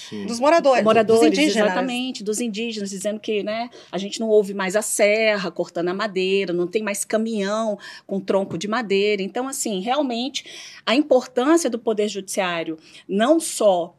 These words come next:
Speaker 3: ter dado a decisão, mas ter ido presencialmente sob essa iniciativa do ministro Luiz Roberto Barroso para verificar o cumprimento desta decisão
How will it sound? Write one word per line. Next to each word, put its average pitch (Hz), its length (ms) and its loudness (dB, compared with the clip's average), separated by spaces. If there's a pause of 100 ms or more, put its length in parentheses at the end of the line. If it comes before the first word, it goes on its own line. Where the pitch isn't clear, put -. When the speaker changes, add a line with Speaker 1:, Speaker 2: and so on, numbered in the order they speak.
Speaker 3:
ter 233 240 2
dado 233 420 4
a - 20 4
decisão, 196 800 -4
mas 311 200 -4
ter 302 300 2
ido 294 240 4
presencialmente 220 880 0
sob 196 240 -2
essa 196 200 -4
iniciativa 196 680 -2
do 185 100 -4
ministro 180 420 -4
Luiz 175 140 -4
Roberto 165 380 -4
Barroso 190 480 -2 (280)
para 226 180 4
verificar 226 540 -2
o 233 40 -4
cumprimento 277 840 -2
desta 180 520 -4 (280)
decisão 170 580 -2